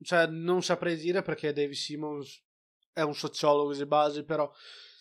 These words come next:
mi è venuto in mente in questo momento che il personaggio di Harvey Keitel ci assomiglia a McNulty proprio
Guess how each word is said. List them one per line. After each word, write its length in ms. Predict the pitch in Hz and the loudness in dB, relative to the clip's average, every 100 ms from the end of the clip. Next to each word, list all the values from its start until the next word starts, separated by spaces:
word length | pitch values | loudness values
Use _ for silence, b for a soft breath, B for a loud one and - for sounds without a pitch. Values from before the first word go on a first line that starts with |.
| B _ _ _ _ _ _ _ _ | B _ _ _ _ _ _ _ _
mi 160 | 170 165 | -4 0
è 60 | 180 | 2
venuto 260 | 175 160 | 2 2
in 80 | 160 | 2
mente 300 | 156 156 147 | 0 0 -2
in 80 | 147 | -4
questo 260 | 151 147 147 | -2 -2 -2
momento 460 | 156 151 147 151 | -2 -2 0 -2
che 240 | 143 147 147 | 0 0 -2
il 140 | 160 | -4
personaggio 600 | 165 156 160 151 147 143 | -2 -2 0 0 0 -2
di 100 | 143 | 0
Harvey 260 | 143 139 139 | 0 0 -4
Keitel 440 | 139 147 143 143 | -4 -4 -2 -4
ci 100 | 135 | -4
assomiglia 340 | 143 143 139 135 | -6 -6 -6 -4
a 40 | |
McNulty 640 | 131 - 135 127 127 123 123 | -6 -8 -8 -8 -8 -10 -10
proprio 500 | 131 123 127 120 | -10 -6 -4 -6